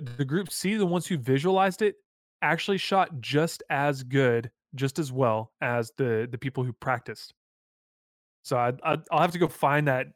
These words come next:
study that was done, but it's bonkers. The point is, your brain is a very powerful tool in how you view whatever you're approaching. We pointed this out last week. How you view it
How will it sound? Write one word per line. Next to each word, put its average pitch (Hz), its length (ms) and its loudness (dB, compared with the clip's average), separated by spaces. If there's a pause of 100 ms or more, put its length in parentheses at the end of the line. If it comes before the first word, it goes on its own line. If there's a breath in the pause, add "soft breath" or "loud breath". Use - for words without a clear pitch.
study 139 420 0
that 135 100 0
was 135 160 -6
done, 147 160 -4
but 147 200 2
it's 151 180 0
bonkers. 156 640 0 (320 soft breath)
The 151 120 0
point 240 320 -2
is, 220 220 4 (300 soft breath)
your 196 260 2
brain 156 640 -2
is 156 120 0
a 143 80 4
very 202 440 0
powerful 180 420 0
tool 165 440 -2 (220 soft breath)
in 147 80 -4
how 190 340 0
you 180 340 -4
view 151 520 2 (200)
whatever 127 580 2
you're 220 180 2
approaching. 139 640 0 (360)
We 110 180 -12
pointed 160 320 0
this 160 180 -4
out 160 180 2
last 131 280 -4
week. 123 180 -6 (200)
How 143 200 -4
you 160 280 -4
view 175 340 0
it 135 200 0